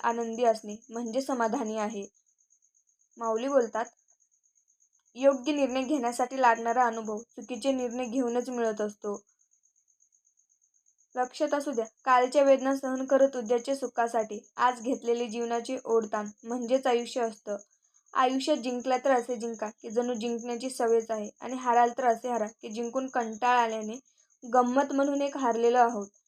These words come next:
जीवनात निर्णय घेण्याची ताकद ज्या व्यक्तींच्या अंगात आहे, तो भूतकाळात काय घडेल याचा विचार न करता वर्तमान आणि भविष्य काळाचा विचार करून तो पुढे चालत राहत असतो. वेळ असो वा आयुष्य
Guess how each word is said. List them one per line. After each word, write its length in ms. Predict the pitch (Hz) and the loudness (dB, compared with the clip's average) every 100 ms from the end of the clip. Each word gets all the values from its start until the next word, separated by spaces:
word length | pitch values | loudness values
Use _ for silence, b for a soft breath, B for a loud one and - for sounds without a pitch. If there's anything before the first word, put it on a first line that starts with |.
| _ _ 240 | _ _ -2
जीवनात 360 | 262 269 285 285 | 2 4 2 0
निर्णय 400 | 254 240 262 269 | 0 2 2 2
घेण्याची 420 | 269 247 247 269 | 2 0 -2 -2
ताकद 380 | 254 233 247 220 | 0 0 0 -2
ज्या 180 | 247 | 0
व्यक्तींच्या 520 | 254 233 220 233 233 262 | 2 0 0 -8 -4 -4
अंगात 440 | 233 220 240 240 | -4 2 2 2
आहे, 160 | 226 214 | -2 -4
तो 320 | _ - 254 | _ -12 -6
भूतकाळात 500 | 233 269 - 233 233 254 | -2 -2 0 0 0 2
काय 160 | 240 | 2
घडेल 340 | 233 220 214 - | 2 -2 -4 -2
याचा 240 | 233 247 | -2 0
विचार 340 | 240 233 247 | -2 -2 -4
न 120 | 240 247 | -4 -6
करता 360 | 247 214 233 | -4 -6 -6
वर्तमान 540 | 226 233 226 240 240 247 | -2 0 0 -2 -2 -2
आणि 200 | 247 240 | -4 -4
भविष्य 320 | 226 226 240 | -4 -4 -8
काळाचा 460 | 233 214 226 214 - _ _ _ _ | -4 -2 -2 -4 -12 _ _ _ _
विचार 320 | 247 214 277 277 | -10 2 4 4
करून 280 | 240 220 | 2 0
तो 420 | 262 _ _ 285 285 | -6 _ _ -10 -6
पुढे 260 | 277 262 | 2 4
चालत 400 | 269 254 226 220 | 6 6 4 0
राहत 300 | 220 233 214 | -6 -8 -6
असतो. 360 | 214 - 208 - _ _ _ _ | -8 -8 -12 -12 _ _ _ _
वेळ 260 | 254 294 320 | 2 8 8
असो 300 | 277 277 294 | 8 4 2
वा 100 | 294 | 2
आयुष्य 440 | 262 254 262 - | 2 0 -6 -8